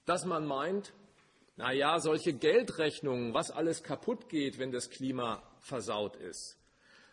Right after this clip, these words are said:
seien doch bloß eine Messmethode, den quasi sachlichen menschlichen Schaden zu erheben.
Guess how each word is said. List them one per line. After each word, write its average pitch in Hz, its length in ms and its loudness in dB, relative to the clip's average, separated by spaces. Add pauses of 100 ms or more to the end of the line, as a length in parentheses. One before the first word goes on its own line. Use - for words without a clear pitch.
seien 185 320 4
doch 196 200 4
bloß 185 480 6 (140)
eine 156 200 2
Messmethode, 156 1200 0 (720)
den 180 360 4
quasi 160 440 2
sachlichen 165 640 0
menschlichen 156 560 0
Schaden 160 480 -2
zu - 180 -6
erheben. 92 540 -6